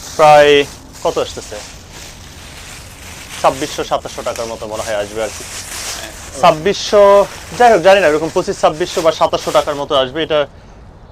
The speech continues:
কতগুলা ভিতরে কোয়া থাকবে সেটা দেখি। অনেকে মনে করে কি যে আমেরিকায় আমরা এখানে থাকি, মানে অনেকের মধ্যে, সবাই না, কিছু কিছু মানুষ আছে যারা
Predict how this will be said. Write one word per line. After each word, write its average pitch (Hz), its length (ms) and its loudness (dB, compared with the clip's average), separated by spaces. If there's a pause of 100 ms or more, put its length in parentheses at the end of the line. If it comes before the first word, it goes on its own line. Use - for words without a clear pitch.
(280)
কতগুলা 160 640 6 (1080)
ভিতরে 151 460 2
কোয়া 147 220 6
থাকবে 139 260 -2
সেটা 123 420 2 (220)
দেখি। 127 300 -2 (2250)
অনেকে 190 320 4
মনে 185 220 4
করে 214 200 2
কি 156 220 0 (400)
যে 139 200 2
আমেরিকায় 160 520 4
আমরা 147 440 8
এখানে 147 280 0
থাকি, 135 500 -2
মানে 220 160 2
অনেকের 208 300 4
মধ্যে, 104 320 -4 (180)
সবাই 156 280 0
না, 196 120 -10
কিছু 180 260 -8
কিছু 185 200 -6
মানুষ 143 240 -2
আছে 151 180 -10
যারা 135 280 -2